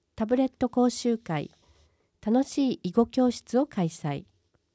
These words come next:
十一月二十四日、市社会福祉協議会主催の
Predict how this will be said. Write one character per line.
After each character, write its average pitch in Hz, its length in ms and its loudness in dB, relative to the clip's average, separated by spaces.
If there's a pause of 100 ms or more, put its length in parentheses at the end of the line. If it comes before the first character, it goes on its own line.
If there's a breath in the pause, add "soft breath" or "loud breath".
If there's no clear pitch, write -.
(920)
十 254 220 2
一 262 240 -2
月 247 420 -2
二 254 160 0
十 214 240 2
四 165 140 0
日、 - 320 -8 (580)
市 - 340 -6
社 - 200 -6
会 277 240 0
福 - 180 -4
祉 - 180 -4
協 254 280 2
議 254 120 -6
会 185 240 -2
主 165 140 -6
催 175 320 -2
の 165 180 0